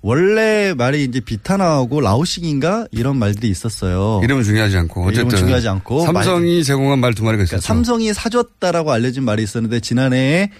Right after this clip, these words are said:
Speaker 1: 이게 얼-, 국정농단 사건이 알려지면서 부담이 가니까 삼성이 뭐라고 해명을 하냐면 우리가 갖고 있었던 말이었고 우리 말인데 팔았다라고
Speaker 2: 네.
Speaker 1: 해명을 한 겁니다.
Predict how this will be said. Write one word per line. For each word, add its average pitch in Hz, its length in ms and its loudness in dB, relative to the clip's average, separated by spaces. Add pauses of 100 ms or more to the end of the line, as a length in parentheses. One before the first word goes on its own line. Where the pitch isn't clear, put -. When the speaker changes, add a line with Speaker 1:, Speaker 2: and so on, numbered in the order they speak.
(140)
Speaker 1:
이게 123 360 0
얼-, 113 200 -4 (100)
국정농단 120 560 0
사건이 127 300 0
알려지면서 107 640 0 (340)
부담이 202 420 0
가니까 117 280 -2
삼성이 170 300 -2
뭐라고 131 340 0
해명을 123 260 0
하냐면 104 460 0 (320)
우리가 135 320 2
갖고 - 260 -6
있었던 110 240 -2
말이었고 101 800 0
우리 127 120 2
말인데 113 360 0 (100)
팔았다라고 92 1500 0
Speaker 2:
네. 131 80 0
Speaker 1:
해명을 156 260 0
한 175 160 0
겁니다. 139 440 2